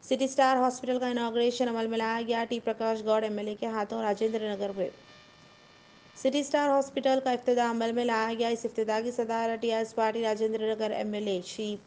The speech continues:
टी प्रकाश गौड़ के हाथों अमल में लाई गई। इस मौके पर तमाम मेहमानान खुसूसी और दोस्त अहबाब भी मौजूद थे। स्टार हॉस्पिटल के जिम्मेदारान और डॉक्टर्स को मुबारकबाद पेश की गई। सैयद अकरम मोइन साहब, प्रवीण रेड्डी साहब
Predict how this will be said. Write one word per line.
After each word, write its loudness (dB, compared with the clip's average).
टी 0
प्रकाश 0
गौड़ 0
के -4
हाथों -2
अमल -8
में -4
लाई -2
गई। 0
इस 4
मौके 4
पर 4
तमाम 0
मेहमानान 0
खुसूसी 0
और 2
दोस्त 0
अहबाब 0
भी -2
मौजूद -2
थे। 2
स्टार 0
हॉस्पिटल -4
के -2
जिम्मेदारान -2
और -4
डॉक्टर्स -4
को -6
मुबारकबाद -2
पेश -2
की -2
गई। 0
सैयद 6
अकरम 4
मोइन 0
साहब, 0
प्रवीण 0
रेड्डी 0
साहब 0